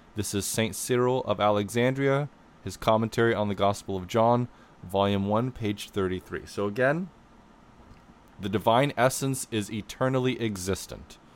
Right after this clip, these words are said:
There's no time in which it did not exist. The next point I want to mention is the divine essence is itself present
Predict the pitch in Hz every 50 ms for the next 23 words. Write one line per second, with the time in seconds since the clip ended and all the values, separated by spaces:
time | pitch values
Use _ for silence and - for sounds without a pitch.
0 | - - - - - 101 98 90 92 101 107 113 123 143 143 - - 113 117 117
1 | 120 117 110 104 104 101 - - 107 101 90 - 101 92 95 95 92 92 95 87
2 | 82 - 80 - - - - - - - - - - - - - - - - -
3 | - - - - - - - - - - - - - - - - - 127 143 180
4 | - - - - 170 156 156 143 139 131 127 117 113 110 117 - - 127 104 101
5 | 107 143 196 185 - - - - - - - - - - - 117 104 117 101 117
6 | 120 139 175 180 - 127 135 139 - - 143 131 - - - 120 120 120 117 -
7 | 120 101 - - - - 160 165 135 120 120 - - - - - - - - -
8 | - - 123 127 139 - 156 151 147 -